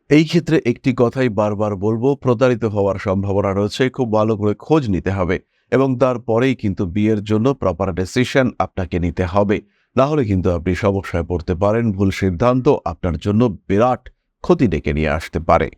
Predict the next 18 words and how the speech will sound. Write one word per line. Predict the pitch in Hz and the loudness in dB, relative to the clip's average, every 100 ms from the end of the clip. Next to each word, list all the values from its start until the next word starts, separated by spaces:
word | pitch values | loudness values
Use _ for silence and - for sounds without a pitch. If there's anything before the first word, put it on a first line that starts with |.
| _ _ | _ _
সুতরাং | - 147 135 151 151 143 | -6 -4 0 0 0 0
নয় | 98 107 127 | 0 2 0
সংখ্যার | 117 113 110 113 104 | 0 -2 -2 0 0
মানুষদের | 95 98 104 - 104 87 | 0 -2 -4 -2 -2 0
জন্য | 104 110 123 147 | 0 2 2 2
দু | 107 | 0
হাজার | 98 101 92 | 0 0 -2
পঁচিশ | 92 90 92 | -4 -4 -4
সাল | - 95 82 | 0 0 0
কেমন | 90 87 92 | 0 0 -2
কাটবে, | 80 98 101 107 - _ _ _ - | 0 -2 2 0 0 _ _ _ 0
তার | 147 151 | 2 2
একটা | 135 | 0
সাধারণ | 135 117 107 113 110 | 0 0 2 2 0
ধারণা | 101 98 95 | 0 -2 0
আমরা | 95 92 95 | 0 0 -2
পেলাম। | - 92 92 78 - _ _ _ - | -2 -2 0 -4 -8 _ _ _ 0
তবে | 131 135 | 2 2